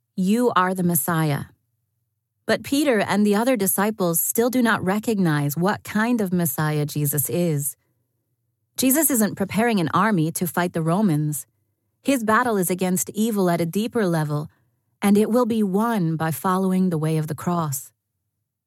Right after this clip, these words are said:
From that point onward, Jesus repeatedly informs his disciples that he will suffer, be killed, and rise from the dead. Furthermore,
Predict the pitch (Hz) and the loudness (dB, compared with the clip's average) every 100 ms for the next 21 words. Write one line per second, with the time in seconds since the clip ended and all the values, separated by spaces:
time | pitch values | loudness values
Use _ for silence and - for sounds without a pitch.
0 | _ _ - - 247 254 269 - 269 254 | _ _ -8 0 4 4 2 0 0 0
1 | - 214 240 214 170 165 - _ _ _ | 0 0 2 2 0 -2 -8 _ _ _
2 | _ _ - 240 220 220 226 214 - 262 | _ _ -6 0 0 0 0 -2 0 0
3 | 214 208 185 196 - 247 262 254 196 190 | 0 0 0 0 0 2 2 2 -2 -2
4 | 175 208 226 196 170 170 165 226 247 196 | -4 -2 -2 -2 -2 -2 -2 -2 0 0
5 | - - 254 - 143 131 - _ _ _ | -2 0 0 0 -4 -4 -8 _ _ _
6 | - 220 226 - 254 208 165 - _ _ | -4 -2 -2 0 2 2 0 -4 _ _
7 | _ - 180 170 170 170 170 - 170 165 | _ -2 0 0 0 0 -2 -2 -2 0
8 | 156 151 147 - _ _ _ _ _ _ | -2 -4 -6 -10 _ _ _ _ _ _
9 | _ _ _ _ - 180 190 214 226 254 | _ _ _ _ -2 0 4 4 2 0